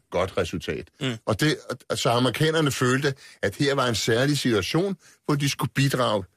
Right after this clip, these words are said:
Speaker 1: til noget positivt. Eller Ungarnshjælpen, hvor vi, hvor vi samlede ind, og, øh, kan jeg huske, det var dengang, vi lige har fået fjernsyn, øh, i, i seksoghalvtreds, at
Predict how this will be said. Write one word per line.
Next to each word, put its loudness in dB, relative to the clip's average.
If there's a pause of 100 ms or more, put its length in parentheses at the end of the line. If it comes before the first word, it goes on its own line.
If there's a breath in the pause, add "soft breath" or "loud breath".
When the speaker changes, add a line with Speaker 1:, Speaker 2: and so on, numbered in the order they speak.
Speaker 1:
til 2
noget 2
positivt. -2 (520 soft breath)
Eller 2
Ungarnshjælpen, 0
hvor 2
vi, 2
hvor 0
vi 0
samlede 2
ind, -6
og, 0 (300 soft breath)
øh, 2
kan -10
jeg 2
huske, 0
det -6
var 2
dengang, 0
vi -2
lige 2
har 2
fået 0
fjernsyn, 0 (420 loud breath)
øh, 2 (180)
i, -4 (120)
i -2
seksoghalvtreds, -2 (380 loud breath)
at -4